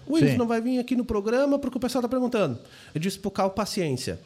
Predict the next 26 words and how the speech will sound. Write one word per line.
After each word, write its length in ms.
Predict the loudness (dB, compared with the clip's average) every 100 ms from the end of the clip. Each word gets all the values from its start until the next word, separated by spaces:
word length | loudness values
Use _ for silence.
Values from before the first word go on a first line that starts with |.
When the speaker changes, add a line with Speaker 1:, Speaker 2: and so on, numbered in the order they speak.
| -20 -6 -4
Speaker 1:
Porque, 220 | -2 0
às 160 | 0
vezes, 460 | 0 0 0 0 -2
quando 180 | -2 -2
o 20 |
pessoal 340 | -2 0 -2
chega 440 | -2 0 0 2 0
num 120 | 0
programa 440 | -2 -2 0 -2
de 120 | 0 0
rádio, 400 | 2 2 0 -2
fa-, 200 | -2 -2
acaba 480 | -4 -2 -2 -2
falando 600 | -4 -2 0 0 0 0
demais, 640 | 0 -2 0 0 -2 -4 -14 -20 -20 -14 -4
acaba 580 | -4 0 -2 0 -4 -4 -6
até 340 | -4 -2 -2 -4 -20 -20 -20 -12
se 220 | -6 -4
complicando 600 | -4 -2 -4 -2 0 2
ainda 180 | 2 0
mais, 300 | 0 0 -2
né? 220 | -4 -4 -12 -20 -16 -2
Então, 640 | 0 2 2 4 4 0 0
eu 140 | -2
preferi 340 | 0 -2 0 0
ficar 480 | -2 -2 -2 -4